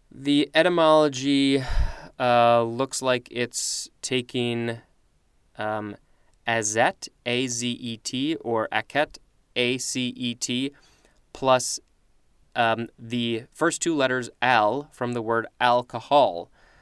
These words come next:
Um, so if you know much about science and chemistry, maybe you understand why they put all that together. Um, although I could look back at acet,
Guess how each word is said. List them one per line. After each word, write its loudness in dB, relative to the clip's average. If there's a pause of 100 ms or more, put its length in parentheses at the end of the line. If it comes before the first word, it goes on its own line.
(240)
Um, -6
so 2 (480)
if -10
you 0
know 2
much 2
about 4
science -2
and -8
chemistry, -4
maybe -4
you -6
understand -8 (360)
why 4
they -2
put -4
all 2
that -4
together. -2 (840)
Um, -2
although 2
I 4
could -4
look -4
back 2
at -8
acet, -4